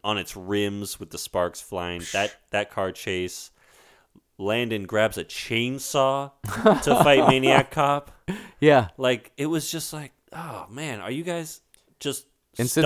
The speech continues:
Speaker 1: stumbling into how cool this is?"
Speaker 2: since
Speaker 1: Or
Speaker 2: they're,
Speaker 1: is this
Speaker 2: since
Speaker 1: a
Speaker 2: they're killing
Speaker 1: planned
Speaker 2: off main characters so, so quickly every, uh, you know, fifth of the movie, they all get, like,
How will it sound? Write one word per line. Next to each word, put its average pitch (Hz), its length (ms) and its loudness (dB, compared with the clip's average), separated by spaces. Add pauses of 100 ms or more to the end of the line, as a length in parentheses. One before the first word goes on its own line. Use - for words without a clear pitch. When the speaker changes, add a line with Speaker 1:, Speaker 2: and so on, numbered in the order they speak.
Speaker 1:
stumbling 170 340 4
into 147 300 -2
how 147 160 2
cool 156 220 -6
this 156 180 -6
is?" 165 160 -8
Speaker 2:
since 135 180 0
Speaker 1:
Or - 20 -6
Speaker 2:
they're, 143 120 8
Speaker 1:
is - 220 -2
this 120 200 -6
Speaker 2:
since 147 140 0
Speaker 1:
a - 60 -2
Speaker 2:
they're 143 80 4
killing 160 240 4
Speaker 1:
planned 151 120 6
Speaker 2:
off 147 240 6
main 131 300 2
characters 139 580 -2
so, 113 380 0 (300)
so 117 200 -2
quickly 113 560 0
every, 110 340 2
uh, 95 220 4
you 104 180 -2
know, 98 280 -2 (180)
fifth - 400 -2
of 107 80 -4
the 101 80 -2
movie, 107 500 -2 (600)
they 117 160 0
all 151 260 8
get, 143 220 2
like, 123 260 2